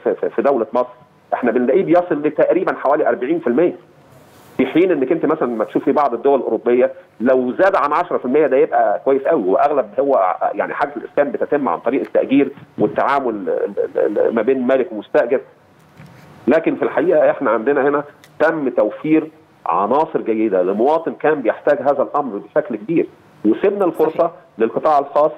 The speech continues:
Speaker 1: إن هو يقدر يوفر وحدات أخرى للمستوى المتوسط والمستوى فوق المتوسط، مع مساهمة الدولة في بعض الأمور، نظرا لأن برضه ممكن الدولة تدعم هذا الأمر وتبيعها أرخص شوية من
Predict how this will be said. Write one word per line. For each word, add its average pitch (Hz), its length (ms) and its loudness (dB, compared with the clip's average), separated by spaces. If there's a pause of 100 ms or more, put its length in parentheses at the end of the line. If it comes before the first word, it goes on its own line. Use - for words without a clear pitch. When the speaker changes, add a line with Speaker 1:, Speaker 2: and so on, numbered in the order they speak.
Speaker 1:
إن 107 120 -8
هو 135 200 2
يقدر 147 260 2
يوفر 139 380 0
وحدات 160 460 0
أخرى 151 240 0
للمستوى 113 360 -2
المتوسط 131 540 0
والمستوى 123 460 0
فوق 131 180 -2
المتوسط، 123 520 -2 (340)
مع 123 240 0
مساهمة 131 580 -2
الدولة 135 420 2
في 113 200 -4
بعض 139 320 0
الأمور، 123 440 0
نظرا 131 320 0
لأن 123 380 -2
برضه 127 300 0
ممكن 131 340 -2
الدولة 123 320 2
تدعم 113 460 -2
هذا 123 140 -2
الأمر 117 280 -2
وتبيعها 110 420 0
أرخص 110 280 -4
شوية 113 280 0 (360)
من 123 100 2